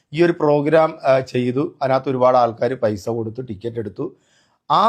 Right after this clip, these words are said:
ഒരു നറുക്കെടുക്കുന്ന സമയത്ത് ഒരിക്കലും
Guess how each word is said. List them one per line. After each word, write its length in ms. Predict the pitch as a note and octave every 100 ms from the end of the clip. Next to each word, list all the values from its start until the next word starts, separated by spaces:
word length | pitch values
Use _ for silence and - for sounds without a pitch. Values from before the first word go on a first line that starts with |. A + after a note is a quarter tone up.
| B3
ഒരു 160 | A#3+ A#3+ G3
നറുക്കെടുക്കുന്ന 760 | D3+ D#3 C3 F#3+ F#3 F#3 G3 G3+ D#3
സമയത്ത് 420 | B2+ A#2+ G#2+ A#2+ C3+ _ _ E3
ഒരിക്കലും 560 | A3+ G3 - F3 B2